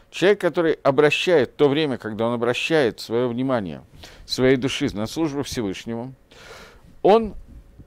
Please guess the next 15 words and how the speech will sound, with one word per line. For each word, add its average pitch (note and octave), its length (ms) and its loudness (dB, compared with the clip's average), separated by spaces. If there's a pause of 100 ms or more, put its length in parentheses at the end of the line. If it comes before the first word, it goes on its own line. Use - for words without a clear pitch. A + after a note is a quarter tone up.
(160)
появ-, D#3+ 360 6
у C#3+ 80 0
него D#3 240 2
появляется D#3+ 680 2
определённый C3 580 -2
йецер A#2 300 -4
гара C#3 260 0
в D3+ 40 -6
виде B2+ 200 -6
того, C3 220 0
что - 180 -8
над B2 160 -4
ним D3 160 -4
начинают C3 440 -4
насмехаться. - 760 -6